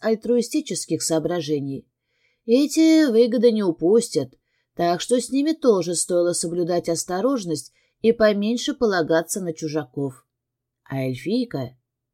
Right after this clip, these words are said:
Имелись подчиненные, ответственные за ее судьбу.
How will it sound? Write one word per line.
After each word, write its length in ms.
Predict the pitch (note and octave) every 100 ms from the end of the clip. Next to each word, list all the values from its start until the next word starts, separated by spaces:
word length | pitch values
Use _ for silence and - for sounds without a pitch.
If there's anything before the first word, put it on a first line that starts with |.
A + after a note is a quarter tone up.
| _ _ _ _ _ _ _
Имелись 540 | G#3+ G3+ G3+ F#3 F3
подчиненные, 920 | F3+ D#3+ E3 D3 C#3+ D#3+ A#3 C4 B3+ -
ответственные 920 | F3+ F3+ E3 G3 G#3+ - C4+ C4 B3
за 160 | F3
ее 220 | F3 D#3+ E3
судьбу. 600 | - D#3 C3+ C#3 C3